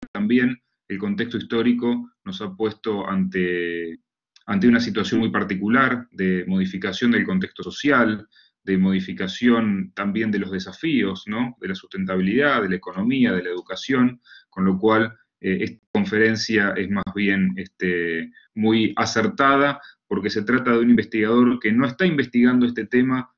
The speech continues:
a partir del covid, sino que tiene una vastísima trayectoria de muchos años pensando las organizaciones y también pensando, eh,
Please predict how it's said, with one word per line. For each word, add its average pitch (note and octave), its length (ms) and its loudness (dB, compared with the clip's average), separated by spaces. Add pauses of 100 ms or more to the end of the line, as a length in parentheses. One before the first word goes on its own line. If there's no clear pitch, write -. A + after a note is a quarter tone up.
a G#2+ 100 -8
partir A#2+ 320 0
del A#2+ 160 4
covid, A#2+ 340 2
sino A2+ 280 -4
que G2+ 100 -4
tiene A#2 480 0 (720)
una A2+ 340 0
vastísima B2+ 540 -2
trayectoria G#2+ 560 0
de G#2+ 120 0
muchos A#2 280 0
años A#2+ 420 4 (200)
pensando G2 420 -2
las G#2+ 180 -4
organizaciones G2+ 1120 2 (240)
y F#2+ 120 -6
también G#2 400 0
pensando, G#2 680 -2 (320)
eh, E2+ 640 -4